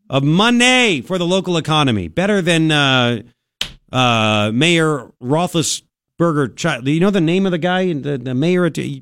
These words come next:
probably don't know him. He's Rothschild. Anyway, uh, they're, they, they made incredible t-shirts because my face is on them. They're just funny as hell. And they wore them to the beer club. And I'm sorry, I'm, I'm, like, humbled. In all seriousness, I'm humbled. It is so cool.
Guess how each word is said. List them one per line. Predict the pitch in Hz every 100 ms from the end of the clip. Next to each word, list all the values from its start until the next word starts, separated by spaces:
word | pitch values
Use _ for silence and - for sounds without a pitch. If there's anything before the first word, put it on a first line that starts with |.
| -
probably | 151 135
don't | 113
know | 110 110
him. |
He's | 123 110 _ _ _
Rothschild. | 151 151 - 131 101 85
Anyway, | 156 131 98 87 _ - _ -
uh, | 135 131 120 - -
they're, | 120 165 180 151
they, | 127 165
they | 165
made | 185 175
incredible | - 170 185 170
t-shirts | - 143 - 107 - - - _ _ -
because | 123 156
my | 127 120
face | - 175 135
is | 117
on | 104 92
them. | 87 87 - - _
They're | 127 165
just | 160 -
funny | - 175 180
as | 156
hell. | 131 117 92 85 _ _ -
And | 147
they | 147
wore | 127 160 190
them | 185
to | 151
the |
beer | 135 131 117
club. | 123 113 104
And | 139 147
I'm | 139
sorry, | 160 135
I'm, | 143 160
I'm, | 147 175
like, | 170 135 - _ _ -
humbled. | 165 175 107 85 - _ _ _ _ -
In | 185
all | 285 302
seriousness, | - 294 269 - 117 92
I'm | 196
humbled. | 185 247 165
It | 202
is | 208
so | - 247 247
cool. | - 262 262 147 -